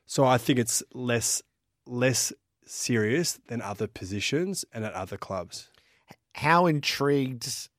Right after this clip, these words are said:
Speaker 2: are you from the outside looking in? And we don't know how this is
Speaker 1: Mm.
Speaker 2: going to play out. And we know some, but not all, of the internal machinations. It,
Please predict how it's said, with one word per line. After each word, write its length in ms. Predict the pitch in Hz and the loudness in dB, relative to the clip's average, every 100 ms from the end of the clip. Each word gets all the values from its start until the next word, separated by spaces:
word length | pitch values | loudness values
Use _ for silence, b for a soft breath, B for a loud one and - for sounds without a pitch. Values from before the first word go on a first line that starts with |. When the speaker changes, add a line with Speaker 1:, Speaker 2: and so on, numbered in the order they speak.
| - | -4
Speaker 2:
are 140 | 135 | 0
you 360 | 127 120 131 123 | 0 0 0 0
from 160 | - 123 | -2 -6
the 160 | 120 | 0
outside 480 | 120 123 - 113 107 | 0 -2 -2 -2 -2
looking 280 | 113 - 110 | -6 -8 -10
in? 180 | 107 101 | -8 -8
And 100 | 113 | -6
we 80 | |
don't 240 | 131 139 135 | -2 -2 -2
know 320 | 113 110 113 | 0 2 2
how 180 | 110 104 | 0 -2
this 140 | 101 | 0
is 220 | 120 113 92 | 2 2 0
Speaker 1:
Mm. 40 | |
Speaker 2:
going 220 | 104 98 | -4 -6
to 60 | 90 | -8
play 360 | - 104 98 92 | -8 -4 -2 -2
out. 220 | 107 - _ b b b - | -4 -6 _ b b b -6
And 280 | 113 107 - _ 135 _ | -6 -6 -10 _ -20 _
we 240 | - 135 123 | -12 -6 -2
know 180 | 110 104 | 0 0
some, 460 | - 147 131 123 | 0 2 2 2
but 120 | 123 | -2
not 180 | 139 147 | 0 0
all, 600 | - 131 123 110 123 - _ _ | 4 4 4 2 -2 -10 _ _
of 240 | 117 107 - | -8 -8 -6
the 240 | 110 101 | -6 -6
internal 600 | 117 104 - 107 104 101 98 | -10 -16 -12 -12 -10 -10 -12
machinations. 680 | 107 - 101 95 - 87 | -14 -12 -12 -12 -14 -12
It, 180 | 120 - | -12 -12